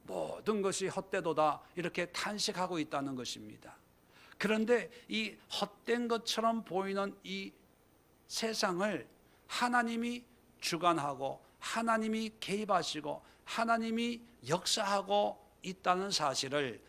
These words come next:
사람들이 모른다는 거죠. 그렇기 때문에 우리가 당연히 모르고, 또 당연히 지혜와 지식이 없기 때문에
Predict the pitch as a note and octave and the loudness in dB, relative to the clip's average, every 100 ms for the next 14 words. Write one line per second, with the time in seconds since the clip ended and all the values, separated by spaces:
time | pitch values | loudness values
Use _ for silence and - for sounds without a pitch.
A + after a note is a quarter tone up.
0 | - - - C#3+ C#3+ C#3 C3+ C3+ C#3 - | -18 -6 -4 0 0 -2 -2 -4 -4 -8
1 | _ - - A#2+ C3 C3+ C3 B2 B2 A#2 | _ -18 -8 -4 -2 0 -2 -2 -4 -6
2 | G2+ B2+ A#2+ A2 - _ _ _ - B2+ | -8 -8 -8 -10 -16 _ _ _ -8 -6
3 | B2+ - B2+ A#2 C#3 C3 - _ _ _ | -6 -4 -6 -2 -2 -4 -10 _ _ _
4 | _ _ _ - - - F3+ G3 G3+ G3+ | _ _ _ -12 -8 -2 2 6 6 4
5 | - - - - C#3+ F3 A#3 B3+ E3 C3+ | -10 -20 -8 -6 0 2 4 4 4 2
6 | B2+ C3+ - - _ _ _ _ - G#3 | 0 -4 -4 -20 _ _ _ _ -2 -2
7 | - - F3 G#3 A#3 A#3 A#3+ A3 G#3 G#3 | 2 2 4 4 2 2 2 4 4 4
8 | G#3 G#3 G#3+ G#3+ G#3+ G#3 - - B2 F#3 | 4 2 2 0 -4 -6 -16 0 2 2
9 | - A#3+ - G#3+ G#3 G#3+ C3+ C3+ E3+ C3 | 0 -6 -2 -2 -2 -2 -2 0 0 -2
10 | A2 | -4